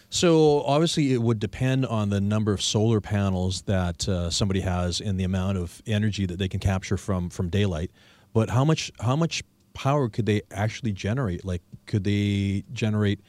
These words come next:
um, a quarter of the house usage, or maybe even a half, or?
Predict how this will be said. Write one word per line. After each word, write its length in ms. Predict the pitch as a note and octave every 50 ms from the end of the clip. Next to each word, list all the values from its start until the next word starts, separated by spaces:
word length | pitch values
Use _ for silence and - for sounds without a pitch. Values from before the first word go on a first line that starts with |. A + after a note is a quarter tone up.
| _ - _ _ _ _ -
um, 420 | F#2+ F#2 F2+ F2+ F2 F2 F2 F2 -
a 60 | -
quarter 480 | - - - A#2 A2+ A2+ B2 B2 A#2+ -
of 140 | - G2
the 60 | G2 G2
house 360 | F2 G#2+ A2 - - - - - -
usage, 540 | A2+ G#2+ G#2+ A#2 - - C3+ C#3 C3+ - G#2
or 160 | F2+ E2+ E2
maybe 240 | E2+ G2+ G#2 F#2+ G2
even 160 | F#2+ F2 F2+
a 60 | E2
half, 480 | D#2+ F2+ G2 G2+ G#2+ C3 D#3+ D#3 - -
or? 200 | F2 D#2+ D2+ -